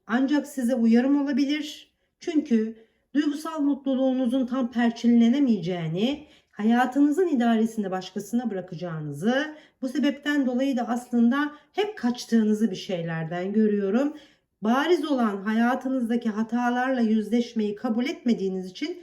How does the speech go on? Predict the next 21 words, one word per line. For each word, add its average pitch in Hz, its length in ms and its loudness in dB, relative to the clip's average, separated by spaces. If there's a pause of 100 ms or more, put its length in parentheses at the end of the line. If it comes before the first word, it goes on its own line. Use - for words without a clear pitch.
(180)
her 370 360 4
ay 277 160 2
onlar 277 340 0
sizi 285 320 -4
takip 233 400 2
ediyor 175 380 2
bir 160 60 -6
şekilde. 147 680 -10 (1200)
Gelip 320 320 4
geçici 294 380 -2
hevesler 294 340 0
üzerinden, 240 600 6
duygular 247 380 2
üzerinden 226 640 2
birileri 269 360 2
sizi 233 260 -2
perçinlemeye 208 760 -2
çalışacak, 294 720 -4
coşkulandırmaya 190 920 -4
çalışacak 285 720 -6 (120)
ama 269 720 0